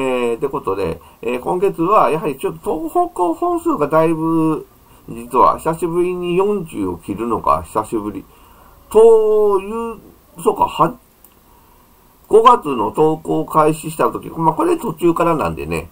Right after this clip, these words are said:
えー、ですけど、えー、初めてやっぱ四十切って、やっぱ投稿本数ちょっと減らすと、ちょっと、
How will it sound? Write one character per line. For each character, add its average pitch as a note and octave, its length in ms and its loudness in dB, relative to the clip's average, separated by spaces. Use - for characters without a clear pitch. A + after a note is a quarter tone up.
え E2 220 -4
ー、 D2+ 40 -8
で E2+ 160 -8
す - 80 -16
け D#2 160 -10
ど、 D2+ 280 -6
え - 20 -12
ー、 F2+ 720 -2
初 D#4 240 -4
め E4 120 0
て A2 280 -4
や A2 60 -6
っ - 20 -10
ぱ G2 100 -2
四 C#3+ 180 0
十 G2 100 -8
切 E2 100 -14
っ D2+ 60 -18
て、 - 140 -10
や D#4+ 100 0
っ - 40 -8
ぱ A#3 100 -6
投 F#4 220 -2
稿 A4 160 0
本 G#4 560 -2
数 - 40 -16
ち F4+ 80 -10
ょ - 20 -10
っ - 20 -18
と A#2+ 240 0
減 D#3+ 160 -2
ら F3 140 -2
す - 260 -20
と、 F3+ 220 2
ち F3+ 100 -6
ょ E3+ 40 -6
っ E3+ 40 -12
と、 E2+ 260 -6